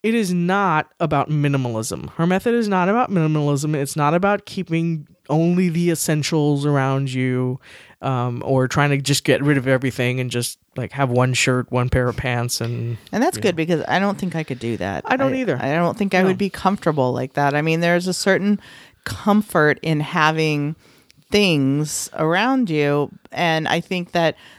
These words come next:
Speaker 2: that's kind of what this kind of gets down to, is there's a, there's a line, right, between having things around you and having clutter and being a hoarder. <laughs>
Speaker 1: Yeah, and I know
Speaker 2: So
Speaker 1: everybody's a little different, but I will tell you that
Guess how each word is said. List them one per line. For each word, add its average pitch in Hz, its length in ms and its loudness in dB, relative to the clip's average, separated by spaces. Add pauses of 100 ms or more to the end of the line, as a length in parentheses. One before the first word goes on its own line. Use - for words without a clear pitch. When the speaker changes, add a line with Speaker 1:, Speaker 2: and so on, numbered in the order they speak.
(140)
Speaker 2:
that's 165 340 0
kind 175 260 0
of 151 280 0
what 151 420 0
this 165 180 0
kind 160 200 0
of 151 80 0
gets 147 180 0
down 156 280 0
to, 147 200 2
is 143 200 0
there's 147 220 0
a, 139 160 0 (260)
there's 165 180 2
a 151 80 4
line, 139 680 0
right, 156 300 2
between 151 420 -2
having 147 420 0 (300)
things 175 760 -2 (260)
around 170 340 2
you 160 200 2
and 165 140 0
having 156 640 0 (720)
clutter 165 640 2
and 147 640 0
being 151 180 2
a 139 60 2
hoarder. 123 360 0
<laughs> - 40 -6 (260)
Speaker 1:
Yeah, 262 220 2
and 233 120 0
I 294 60 2
know 370 160 0
Speaker 2:
So 294 60 2
Speaker 1:
everybody's 202 400 2
a 208 40 0
little 202 200 2
different, 226 560 0
but 214 120 0
I 220 80 2
will 311 180 0
tell 214 220 0
you 175 260 0
that 147 240 -2